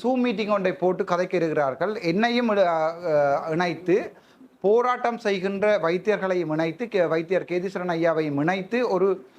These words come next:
அஹ், அஹ், மீட்டிங் ஒன்றை போட போகிறார்கள்" என்று. நான் அதில் இந்த பக்கம் பேஷண்ட் பார்த்து, பார்த்து கொண்டே, அஹ், இணைந்து கொண்டேன். பேஷண்ட் இல்லாத நேரங்களில் இணைந்து கொண்டேன்.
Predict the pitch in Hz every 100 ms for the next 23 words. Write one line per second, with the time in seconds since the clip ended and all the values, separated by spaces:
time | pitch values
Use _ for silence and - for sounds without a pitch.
0 | _ - 160 156 151 147 147 139 156 147
1 | 139 196 196 196 175 202 190 170 151 143
2 | 131 117 117 110 104 - _ _ _ _
3 | _ 202 226 247 240 220 190 160 160 165
4 | - _ 180 185 196 214 208 190 196 214
5 | 202 185 196 208 196 180 180 175 160 165
6 | 254 220 190 170 165 208 202 139 123 110
7 | 107 _ _ _ 165 165 170 165 180 165
8 | 151 139 143 202 175 170 131 117 104 101